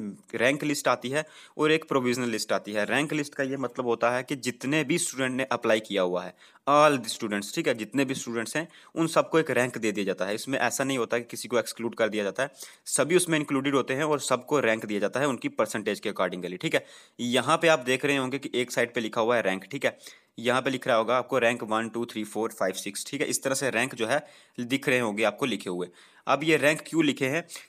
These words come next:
ये मैं आपको बता देता हूँ। ये इनकी एडमिशन के accordingly लिखे हैं, यानी इनकी परसेंटेज के accordingly लिखे हैं।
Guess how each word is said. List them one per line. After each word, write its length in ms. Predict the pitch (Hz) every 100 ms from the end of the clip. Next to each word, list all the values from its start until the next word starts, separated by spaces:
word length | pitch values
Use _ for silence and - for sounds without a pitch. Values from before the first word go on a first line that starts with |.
| _
ये 100 | 131
मैं 100 | 143
आपको 180 | 127 143
बता 200 | 123 113
देता 160 | 113 147
हूँ। 80 | 156
ये 140 | 160
इनकी 240 | 139 - 104
एडमिशन 440 | 120 117 113 147
के 120 | 143
accordingly 440 | - 107 104 110 107
लिखे 240 | 101 101
हैं, 80 | 110
यानी 180 | 107 120
इनकी 140 | 135 143
परसेंटेज 500 | - 123 135 131 123
के 80 | 123
accordingly 360 | 107 101 107
लिखे 240 | 104 98
हैं। 120 | 117